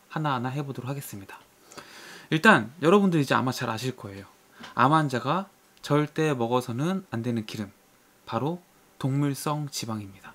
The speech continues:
동물성 지방과 동물성 단백질은 엄격하게 금지를 하고 있죠. 그런데 식물성 지방 역시도 안심할 수 없습니다. 식물성 지방도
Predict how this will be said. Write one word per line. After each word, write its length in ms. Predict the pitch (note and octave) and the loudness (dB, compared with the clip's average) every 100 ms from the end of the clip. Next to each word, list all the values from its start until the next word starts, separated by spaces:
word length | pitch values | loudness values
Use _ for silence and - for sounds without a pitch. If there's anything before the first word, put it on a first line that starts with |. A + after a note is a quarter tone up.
| _ - - - - - | _ -20 -20 -20 -20 -2
동물성 520 | D#3+ G3+ A3+ A3 G#3 | 4 8 8 6 2
지방과 460 | G3 C#3+ D#3 D#3 D3+ | 2 2 2 2 0
동물성 400 | C3+ D3 C#3+ C#3+ | 0 -2 -2 -4
단백질은 640 | A#2+ B2 B2+ A#2+ A#2+ F#3+ - | -2 -4 -4 -4 -4 -4 -2
엄격하게 440 | B2 C#3+ F3 D3 | -2 -2 -4 -6
금지를 300 | B2 A#2+ A2+ | -8 -10 -10
하고 140 | C3 D3 | -8 -8
있죠. 440 | A2 - A2 G3+ - _ - - - - - | -10 -10 -8 -8 -10 _ -20 -20 -20 -20 -2
그런데 560 | - D#3 C#3 E3+ A2 - - _ _ _ _ | 4 6 6 2 2 -6 -20 _ _ _ _
식물성 840 | - C4 C4 C4 C4+ B3 - A3+ G#3+ | 0 6 8 8 6 4 4 4 4
지방 360 | - D3 D3+ | 2 0 2
역시도 680 | C3 - - C3 E3+ A3+ B3 - _ - | 0 -2 -4 -2 2 2 0 -6 _ -6
안심할 480 | B2 C3 D3+ C3 A2+ | -2 -2 -2 -2 -4
수 380 | - F3+ G3 - - | -6 -4 -4 -6 -10
없습니다. 580 | B2 - A#2+ G#2+ G2+ - _ _ _ _ _ | -6 -2 -2 -4 -12 -16 _ _ _ _ _
식물성 560 | - F#3 F#3 F3+ F3 | -4 -2 0 -2 -2
지방도 640 | D#3+ - A#2+ B2 F3 B2+ | -2 -2 -2 0 0 0